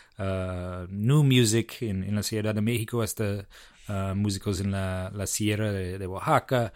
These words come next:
la región Mije, ah, músicos que, con, que son parte de la escena de, de jazz, Alex Mercado, Iraida Noriega, ah, y, y músicos de, de rock también,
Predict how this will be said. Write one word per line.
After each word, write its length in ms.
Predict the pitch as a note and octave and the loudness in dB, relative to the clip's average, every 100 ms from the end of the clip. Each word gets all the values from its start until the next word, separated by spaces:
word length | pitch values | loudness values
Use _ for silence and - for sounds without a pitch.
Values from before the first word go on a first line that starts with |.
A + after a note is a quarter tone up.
| - - _ | -14 -20 _
la 80 | F#2+ | -6
región 340 | F#2 - G#2+ | -6 -6 -2
Mije, 480 | A#2 C3 - A#2 G#2 - - _ | 0 2 2 -2 -2 -10 -20 _
ah, 560 | - F#2+ F#2 F#2 F#2 F#2 | -10 -6 -6 -6 -6 -6
músicos 440 | F#2+ G#2 - G#2 F#2+ | -4 -4 -2 -4 -4
que, 320 | G#2 F#2 F2 - G#2+ | -4 -4 -8 -16 -18
con, 260 | - F#2+ F#2+ | -12 -10 -10
que 140 | - | -8
son 160 | - G2+ | -8 -2
parte 280 | G#2 F#2+ | -2 -2
de 80 | G2 | -6
la 100 | F#2 | -6
escena 320 | F#2 - G2+ | -4 -4 -2
de, 360 | F#2+ F#2+ F#2+ F#2+ - | -2 -2 -4 -6 -6
de 140 | G2+ | -6
jazz, 540 | G2 C3 B2 A2+ - - | 0 4 6 4 2 -2
Alex 280 | A2 F#2+ - | -4 -4 -6
Mercado, 520 | F#2+ - A#2 G#2+ G2+ | -10 -2 2 2 2
Iraida 280 | F2 F2 F2 | -2 -6 -12
Noriega, 640 | F#2 G2 G2+ B2 A2+ G#2 G2+ - - - _ | -12 -6 0 2 0 -2 -8 -16 -20 -20 _
ah, 420 | - F#2 F#2 F#2 F#2 F#2+ G2 _ - | -10 -8 -6 -8 -8 -8 -8 _ -6
y, 260 | A2+ A2+ | -4 2
y 40 | A#2+ | 4
músicos 360 | B2 A#2+ A#2+ A2 | 4 4 2 2
de, 200 | A2 G#2 | 2 2
de 160 | G2 | 0
rock 280 | G2 B2 - | 2 2 2
también, 420 | - A#2 D3+ E3+ | 2 4 6 6